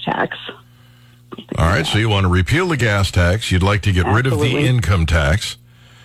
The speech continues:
Speaker 1: Yes.
Speaker 2: Um,
Speaker 1: I'd love to get rid of, uh, personal property taxes. <laughs>
Speaker 2: Uh, see, now I may have to, I may disagree with you on the corporate money thing, uh, but I'm not gonna be a single issue voter.
Speaker 1: Right.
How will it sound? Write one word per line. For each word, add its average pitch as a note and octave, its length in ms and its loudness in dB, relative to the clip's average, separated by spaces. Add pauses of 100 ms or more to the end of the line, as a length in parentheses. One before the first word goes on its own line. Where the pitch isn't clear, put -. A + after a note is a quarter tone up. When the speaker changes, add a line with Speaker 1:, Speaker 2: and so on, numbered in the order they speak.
Speaker 1:
Yes. C#3 280 0
Speaker 2:
Um, F2 480 2
Speaker 1:
I'd D#3+ 80 -4
love G3+ 220 0
to A3 60 0
get F3+ 200 0
rid E3 180 0
of, D3+ 220 -2
uh, C#3+ 300 -2 (160)
personal D3+ 340 -2
property C#3 440 -4
taxes. - 560 -4
<laughs> - 60 -14 (360)
Speaker 2:
Uh, F#3+ 160 0 (1200)
see, D3+ 360 -4 (400)
now A2+ 200 2
I D#3 140 0
may D#3 180 0
have C#3+ 200 0
to, B2 200 -2 (340)
I C3 100 0
may G#3 140 0
disagree G3+ 460 -2
with F#3 120 0
you D#3+ 160 0
on D3 100 0
the C#3 80 -2
corporate C3 400 -2
money D#3+ 300 0
thing, G2 360 0 (460)
uh, A#2+ 320 0
but A#2 200 0
I'm B2 120 0
not B2 220 0
gonna A#2+ 180 0
be A2+ 140 0
a G2 80 2
single A2+ 360 0
issue G#2+ 280 2
voter. A2 320 0
Speaker 1:
Right. - 300 -4